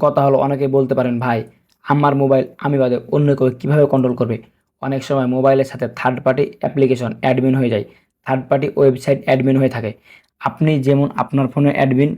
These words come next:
সেইভাবে ওই থার্ড পার্টি অ্যাপ্লিকেশনের অ্যাডমিনও আপনার মোবাইলের অ্যাডমিন হয়ে যায়। তখন আপনার ফোনের সকল কন্ট্রোল তার কাছে চলে যায়, তখন সে আপনার মোবাইল কন্ট্রোল করে। এখন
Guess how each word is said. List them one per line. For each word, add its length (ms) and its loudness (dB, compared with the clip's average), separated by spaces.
সেইভাবে 540 0
ওই 140 6
থার্ড 260 0
পার্টি 200 0
অ্যাপ্লিকেশনের 640 0
অ্যাডমিনও 420 0
আপনার 240 -2
মোবাইলের 420 2
অ্যাডমিন 380 0
হয়ে 200 0
যায়। 120 0
তখন 240 -4
আপনার 380 0
ফোনের 340 0
সকল 220 2
কন্ট্রোল 300 2
তার 280 0
কাছে 200 -8
চলে 140 -2
যায়, 120 -4
তখন 240 -6
সে 280 -2
আপনার 320 -2
মোবাইল 240 2
কন্ট্রোল 320 -4
করে। 140 -4
এখন 280 -2